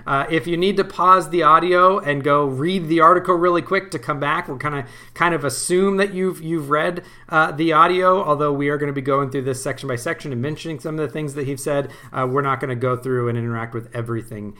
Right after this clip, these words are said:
uh, that he's said. Uh, but first things first, uh, I wanted to, to, to bring out just one of my, um, pet peeves.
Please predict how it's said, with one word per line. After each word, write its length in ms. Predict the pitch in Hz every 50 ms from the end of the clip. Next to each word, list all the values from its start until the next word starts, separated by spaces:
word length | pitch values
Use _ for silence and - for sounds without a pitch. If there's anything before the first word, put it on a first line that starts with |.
| - - - - - -
uh, 200 | - 113 107 110
that 300 | 113 113 113 107 110 -
he's 220 | - 123 110 104
said. 300 | - - - - - 120 - - - -
Uh, 140 | - 160 156
but 180 | 143 143 151
first 240 | - 285 330 285 -
things 200 | 302 269 233 -
first, 380 | - 185 170 165 156 - - - - - - _ - - - - - _
uh, 280 | - 170 160 156 147 147 - - - - _ _ _
I 220 | - 165 202 240 269
wanted 320 | 277 269 254 233 233 226
to, 160 | - 190 190 185
to, 360 | - - 175 170 170 165 - - -
to 120 | - 165 151
bring 340 | 127 131 156 165 165 165
out 460 | 160 151 147 147 151 160 156 - - - -
just 260 | 120 135 170 160 -
one 220 | - 143 156 185 185
of 160 | 180 151 143
my, 420 | 156 147 143 143 143 143 143 - - -
um, 540 | 131 131 127 123 120 120 120 120 120 120 - _ - - _ - _ _ _ _ _ _ _ _ _ _ _ _ _ _ _ _ _ _ _ _ - - _ _ _ _
pet 220 | - 156 160 - -
peeves. 560 | - 202 226 262 285 285 - - - - -